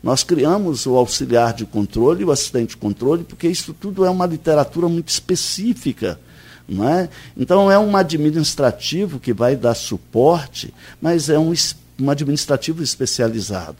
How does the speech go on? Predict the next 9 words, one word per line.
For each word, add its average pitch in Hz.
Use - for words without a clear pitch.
Então, 135
é, 110
porque 165
esta 170
é 123
a 113
tendência, 98
não 92
é? 156